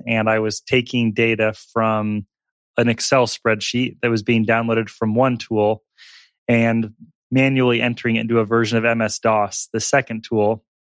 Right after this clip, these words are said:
to power line planning for the apparel division or vertical at Nike. And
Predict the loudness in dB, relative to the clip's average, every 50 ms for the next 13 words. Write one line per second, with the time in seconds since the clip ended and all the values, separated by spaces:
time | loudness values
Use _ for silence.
0 | _ _ _ _ _ _ _ _ -6 -4 -2 0 2 2 4 4 2 0 0 0
1 | 0 0 -2 -4 -6 -6 -6 -6 -4 -6 -8 -10 -6 -2 0 0 0 0 -2 -6
2 | -8 -6 -2 0 2 2 2 0 0 -2 -4 -4 -2 0 0 0 0 -2 -4 -4
3 | -4 -2 0 0 0 0 -2 -2 -2 -2 -2 -2 -4 _ _ _ -20 -20 -20 -20
4 | -20 _ _ _ -2 -2 0 0 0 -2 -2 -2 -2 -2 -2 -2 -4 _ _ _
5 | _ _ _ -2 0 0 0 0 0 -2 -2 -4 -6 -8